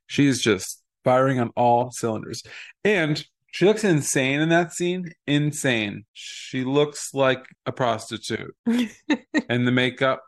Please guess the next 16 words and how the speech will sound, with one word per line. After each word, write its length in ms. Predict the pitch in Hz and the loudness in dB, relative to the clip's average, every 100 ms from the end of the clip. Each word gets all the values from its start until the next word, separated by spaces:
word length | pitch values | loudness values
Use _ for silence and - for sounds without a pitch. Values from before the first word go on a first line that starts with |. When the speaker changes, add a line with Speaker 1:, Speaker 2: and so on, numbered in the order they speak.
| _ - | _ -12
Speaker 1:
like 300 | 117 - _ _ _ - | -10 -10 _ _ _ -8
Speaker 2:
And 140 | 226 208 | -2 -2
the 80 | |
dress. 540 | 185 214 220 226 - - _ _ _ | 0 0 2 0 -4 -20 _ _ _
Speaker 1:
Yeah, 240 | 139 151 131 | 0 2 2
and 100 | 107 | 0
her 140 | 117 | -2
hair 260 | 107 135 135 | -2 0 0
is, 180 | 120 - | 0 0
like, 220 | 107 - | -2 0
in, 180 | 113 107 | 0 0
like, 260 | 104 101 - - _ | 0 -2 -4 -20 _
Shirley 340 | - 147 139 131 | -4 0 2 2
Temple 420 | 156 165 156 95 | 2 0 -2 -6
curls. 640 | - 107 95 92 - - _ | 0 0 2 -2 -8 -12 _
Speaker 2:
Yeah, 320 | 226 220 202 | 2 2 2